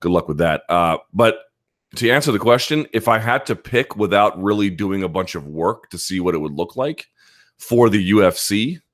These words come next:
'cause I do think it might make a difference, uh, I would go with the one system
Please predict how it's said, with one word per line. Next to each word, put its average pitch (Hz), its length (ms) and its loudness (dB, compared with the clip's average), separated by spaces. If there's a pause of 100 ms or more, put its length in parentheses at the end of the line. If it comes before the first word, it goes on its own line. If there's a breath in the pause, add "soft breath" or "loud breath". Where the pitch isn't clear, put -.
(320)
'cause 85 120 -8
I 87 40 -2
do 104 140 -4
think 113 160 -6
it 98 100 0
might 95 200 0
make 98 140 -4
a 82 60 -8
difference, 110 580 -4 (640)
uh, 90 380 4
I 104 100 2
would 113 200 0
go 104 100 2
with 101 120 2
the 85 80 -2
one 85 320 -4
system 131 460 -8